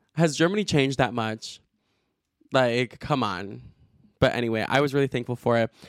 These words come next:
And then we got to go to the show. Well, actually, we went out to eat before the show with all the TikTokers, and we went to this expensive-ass restaurant. Everyone's drink was, like, thirty to forty dollars. We, everyone got two drinks, everyone's appetizer,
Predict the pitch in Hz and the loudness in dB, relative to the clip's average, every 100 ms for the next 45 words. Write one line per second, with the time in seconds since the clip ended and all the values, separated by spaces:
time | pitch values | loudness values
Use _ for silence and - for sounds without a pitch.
0 | - - 135 135 135 131 - 123 120 - | -12 -2 2 2 2 0 2 2 2 2
1 | 113 - 151 156 143 131 156 170 151 139 | -4 2 4 4 4 0 0 2 2 2
2 | 147 170 - 123 123 - _ _ _ _ | 0 -2 -4 -2 -2 -4 _ _ _ _
3 | _ _ 131 - 127 123 - 113 113 - | _ _ -4 2 0 0 2 4 4 2
4 | - 123 131 - - 117 123 113 - 120 | 2 2 0 -4 -2 0 2 2 2 -2
5 | 117 135 202 156 110 107 - - 123 120 | 0 2 0 0 -2 -4 -8 -2 0 0
6 | 131 107 110 - 104 - 104 104 - - | -4 -2 -2 -2 -6 -4 -6 -6 -10 -20
7 | _ - 156 180 143 117 131 127 127 117 | _ 0 2 2 0 0 -2 0 -2 -4
8 | 101 - - 143 147 151 139 143 147 131 | -6 -8 0 0 2 -2 0 0 2 0
9 | 113 110 113 - 127 - 147 151 131 - | 2 0 -2 -2 0 2 2 2 0 0
10 | 170 143 131 123 127 147 151 131 - 131 | 2 4 2 0 -2 -2 0 0 0 -2
11 | - 131 127 | 0 0 0